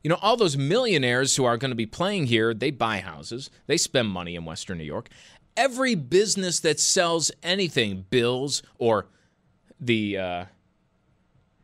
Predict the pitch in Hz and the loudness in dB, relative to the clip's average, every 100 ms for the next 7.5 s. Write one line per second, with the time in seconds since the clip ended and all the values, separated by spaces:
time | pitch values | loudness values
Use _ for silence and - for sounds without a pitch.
0 | _ - 123 127 - 131 120 117 107 - | _ -2 0 0 0 0 0 -2 -4 -8
1 | - - - 127 - 135 123 120 - 127 | -18 -20 -2 -2 0 2 4 2 0 -4
2 | - 147 151 160 - _ _ _ _ _ | 0 0 0 -6 -14 _ _ _ _ _
3 | _ _ _ _ _ _ _ _ _ _ | _ _ _ _ _ _ _ _ _ _
4 | _ _ 120 135 156 - _ _ _ _ | _ _ -2 -2 -2 -10 _ _ _ _
5 | _ _ _ _ _ _ _ _ _ _ | _ _ _ _ _ _ _ _ _ _
6 | _ 123 143 170 208 190 185 165 160 180 | _ -2 2 4 4 4 2 2 0 0
7 | 196 180 190 185 | 0 0 0 -2